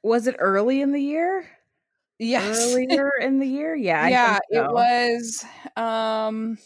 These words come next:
Speaker 2: oh, when did we do it? Uh, it was,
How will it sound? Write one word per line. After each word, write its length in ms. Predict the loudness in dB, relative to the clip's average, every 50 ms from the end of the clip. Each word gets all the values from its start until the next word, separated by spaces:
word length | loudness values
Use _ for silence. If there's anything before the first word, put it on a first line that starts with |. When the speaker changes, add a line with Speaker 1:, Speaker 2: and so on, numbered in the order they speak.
| _ _ _ _ _ _ _ _ _ _ _ _ _ _ _ _ _ _ _ _ _ _ _ _ -18 -14
Speaker 2:
oh, 240 | -10 -8 -6 -6 -6
when 240 | -6 -6 -6 -8 -8
did 100 | -8 -8
we 120 | -10 -10 -12
do 240 | -10 -10 -8 -6 -6
it? 440 | -6 -6 -8 -10 -12 -16 -18 -18 -20 _ -18 _ -4
Uh, 240 | -2 0 0 0 0
it 160 | 0 -2 -4 -2
was, 920 | 0 2 4 4 6 4 4 4 2 0 -2 -4 -6 -6 -8 -8 -10